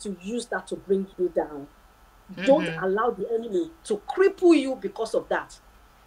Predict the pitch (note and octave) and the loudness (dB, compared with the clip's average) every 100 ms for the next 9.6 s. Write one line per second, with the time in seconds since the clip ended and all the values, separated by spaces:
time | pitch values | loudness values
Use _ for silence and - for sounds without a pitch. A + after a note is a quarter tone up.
0 | _ - - G#3 G#3 D#3+ D#3 - - - | _ -20 -10 -2 0 0 -4 -8 -20 -16
1 | F#3+ G#3+ A#3 B3 G3 - - C4 C4+ C4+ | -6 -4 -4 -6 -10 -10 -2 2 4 4
2 | A3 A3+ - F3+ E3+ A3 G#3 F#3 F#3+ A#3 | 4 2 -4 -12 -4 0 0 0 2 2
3 | B3 C4+ D4 - - - - - - - | 4 2 0 -8 -20 -20 -20 -20 -20 -20
4 | - - A#3+ A#3+ A#3 G#3 G3 A#3 - F4 | -20 -12 -8 -6 -6 -6 -8 -12 -4 -2
5 | E4 C#4 - G#3 G#3+ E3+ - F3+ F3+ E3+ | -2 -4 -6 2 4 4 -2 -6 -4 -6
6 | E3 - - - - - - - G3+ B3+ | -6 -18 -20 -20 -20 -20 -6 2 4 4
7 | D4+ B3 A#3+ B3 D4+ - - _ - G3+ | 2 -2 -6 -6 -8 -14 -20 _ -16 -10
8 | B3 C4 C4 B3+ B3+ - - B3 C4+ C#4+ | -4 0 2 2 0 -4 -12 -6 -4 -2
9 | D4+ F4+ F4+ F4 D#4 | 2 4 4 2 0